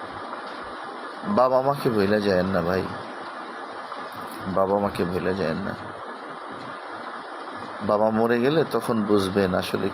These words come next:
কি হারিয়েছেন, না মরতে কখনোই হয়তো বুঝবেন না। এই জন্য প্রত্যেকটা বন্ধুর কাছে আমার মেসেজ, আমার অনুরোধ,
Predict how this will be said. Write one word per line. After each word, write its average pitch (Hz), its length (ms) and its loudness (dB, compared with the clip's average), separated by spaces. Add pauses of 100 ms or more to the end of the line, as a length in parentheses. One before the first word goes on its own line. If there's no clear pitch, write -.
কি 107 100 2
হারিয়েছেন, 92 540 2 (2250)
না 95 160 4
মরতে 98 380 0
কখনোই 101 380 2
হয়তো 95 280 2
বুঝবেন 92 400 2
না। 95 200 0 (1600)
এই 123 80 2
জন্য 135 240 4
প্রত্যেকটা 160 500 0
বন্ধুর 117 380 4
কাছে 123 200 2
আমার 107 200 4
মেসেজ, 101 480 2
আমার 101 220 4
অনুরোধ, 110 420 4